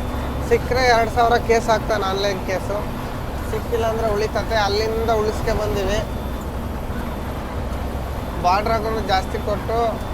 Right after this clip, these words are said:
ಇಲ್ಲಿ, ಅಲ್ಲಿ ಎಂಟ್ರಿ ಕೊಟ್ಟು ಬಂದಿದ್ದೀನಿ, ಇಲ್ಲಾಂದ್ರೆ ನಾಲ್ಕು ಸಾವಿರ ರೂಪಾಯಿ ಪೆನಾಲ್ಟಿ ಬೀಳೋದು. ನೋಡೋಣ ಬನ್ನಿ, ಹೈಟ್ ಗಾಡಿಗಳೆಲ್ಲ ಇವಾಗಲೇ ಬರ್ತಿದ್ದಾವೆ.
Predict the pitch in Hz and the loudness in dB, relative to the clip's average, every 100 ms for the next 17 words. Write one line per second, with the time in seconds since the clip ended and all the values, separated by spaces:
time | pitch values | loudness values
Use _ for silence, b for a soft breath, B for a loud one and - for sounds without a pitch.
0 | 226 202 220 220 202 190 196 196 220 247 | -2 2 2 2 2 2 2 2 2 0
1 | 226 233 - 208 226 220 208 - 202 202 | 0 -2 0 0 2 2 2 2 2 2
2 | 214 202 196 208 226 208 202 - - 202 | 0 0 0 0 0 0 2 2 2 2
3 | 196 - - 185 180 180 202 - - - | 2 2 2 2 0 0 -2 -4 -6 -6
4 | - - - - - - - - - 180 | -6 -6 -4 -4 -4 -4 -4 -4 -6 -4
5 | 185 220 226 185 - - - - 170 180 | 0 2 2 0 -4 -4 -4 -4 -2 -2
6 | 214 185 - - 160 180 220 226 220 220 | 0 0 -2 0 2 2 2 2 2 2
7 | 214 214 214 196 202 214 220 208 - 220 | 0 0 2 4 4 4 4 4 4 2
8 | 208 196 208 | 2 2 2